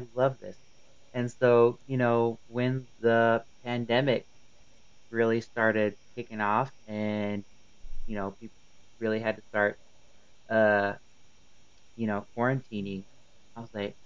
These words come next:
"Oh, this is perfect. I, I'm gonna jump right back into this." And that's, you know, that's how it kinda all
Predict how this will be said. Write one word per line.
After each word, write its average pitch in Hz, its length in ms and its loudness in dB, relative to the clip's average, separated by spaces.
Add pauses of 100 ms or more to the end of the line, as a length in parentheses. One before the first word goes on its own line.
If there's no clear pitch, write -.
"Oh, 101 240 0 (100)
this 113 160 -20
is 113 80 -20 (100)
perfect. - 280 -10 (280)
I, 113 300 -6
I'm 107 220 -4
gonna 107 200 -12
jump 98 260 -14
right 101 160 -10
back 98 200 -16
into - 260 -20
this." 95 160 -16 (260)
And 98 180 -20
that's, 101 200 -16 (400)
you 107 100 -20
know, 95 160 -20 (180)
that's 104 200 -18
how 101 120 -12
it - 180 -16
kinda 98 160 -10
all 98 260 -10